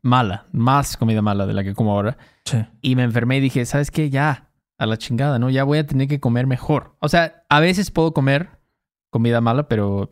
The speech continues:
Speaker 1: ya, tiene que ser. Y creo que más o menos lo logré en estos dos años.
Speaker 2: Ok.
Speaker 1: Y qué bueno, porque la pandemia llegó en el dos mil veinte. Pero es el ejercicio ahora. Ese es mi propósito, Héctor, principal.
Speaker 2: Ok.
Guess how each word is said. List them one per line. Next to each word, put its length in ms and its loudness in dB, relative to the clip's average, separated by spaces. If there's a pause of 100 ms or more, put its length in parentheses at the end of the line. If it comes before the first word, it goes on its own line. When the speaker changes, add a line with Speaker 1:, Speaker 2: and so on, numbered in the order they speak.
Speaker 1:
ya, 420 -2
tiene 200 0
que 80 -2
ser. 280 -4
Y 120 -2
creo 240 2
que 80 0
más 160 2
o 40 2
menos 160 2
lo 140 2
logré 340 0 (400)
en 280 0
estos 240 -2
dos 160 0
años. 360 -2 (140)
Speaker 2:
Ok. 160 -12 (560)
Speaker 1:
Y 80 -10
qué 120 -4
bueno, 220 2
porque 240 -4
la 100 -2
pandemia 440 -2
llegó 240 -2
en 80 -4
el 60 -6
dos 160 -4
mil 100 -2
veinte. 240 -4
Pero 300 -2 (760)
es 160 0
el 80 4
ejercicio 400 2
ahora. 200 -2 (420)
Ese 260 -2
es 80 2
mi 140 2
propósito, 540 -6
Héctor, 240 -12 (160)
principal. 540 0
Speaker 2:
Ok. 60 -20